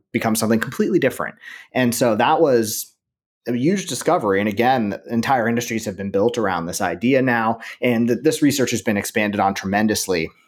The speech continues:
since that discovery and since you won the Nobel Prize. Um, but to answer your question specifically, what Yamanaka factors do they get turned on with exercise and muscle? Which ones? What type of exercise? So this is kind of the area that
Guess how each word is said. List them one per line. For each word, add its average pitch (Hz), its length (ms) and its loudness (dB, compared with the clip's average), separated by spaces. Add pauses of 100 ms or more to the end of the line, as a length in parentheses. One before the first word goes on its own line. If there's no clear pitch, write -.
(600)
since 139 240 0
that 110 200 0
discovery 98 640 -2
and 101 160 -6
since 113 220 -6
you 113 80 0
won 95 160 -6
the 92 80 -12
Nobel 90 300 -8
Prize. 90 520 -2 (360)
Um, 110 340 0
but 123 300 -2 (360)
to 156 120 2
answer 185 240 0
your 170 280 2
question 117 420 -4
specifically, 147 600 -2
what 104 180 0
Yamanaka 131 640 0
factors 110 580 -4 (340)
do 170 140 4
they 147 160 2
get 127 200 -2
turned 127 280 0
on 107 200 2
with 123 140 -2
exercise 123 640 0
and 123 120 2
muscle? 131 520 2 (300)
Which 113 320 0
ones? 113 480 0
What 107 180 0
type 110 220 0
of 131 100 -2
exercise? 127 800 0
So 107 220 4
this 123 220 2
is 131 100 -4
kind 120 220 -2
of 101 100 -4
the 104 80 2
area 110 300 4
that 95 180 0